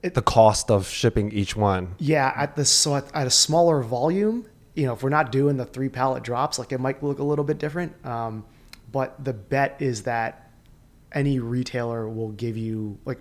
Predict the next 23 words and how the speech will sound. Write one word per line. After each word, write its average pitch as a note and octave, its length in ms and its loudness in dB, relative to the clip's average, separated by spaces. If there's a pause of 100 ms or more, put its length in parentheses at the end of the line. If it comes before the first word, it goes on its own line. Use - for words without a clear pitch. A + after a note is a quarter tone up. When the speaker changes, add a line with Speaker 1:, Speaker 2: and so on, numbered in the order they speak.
Speaker 1:
you'll D#3 200 2
be D3 100 4
able C#3 140 2
to B2 60 -2
build B2+ 200 -4
up - 80 -14
the - 60 -14
business A#2 320 -8
to G#2 100 -16
that G#2+ 260 -10
point. - 260 -16
So C3+ 40 -8
it's - 80 -8
kind F#3 120 4
of D3+ 60 0
like, C#3 140 0 (480)
uh, D3 40 -2
it, C#3+ 380 -4
it's D3+ 140 -4
kind D#3+ 180 0
of D3 60 0
like C#3 180 2
a, A#2 400 -2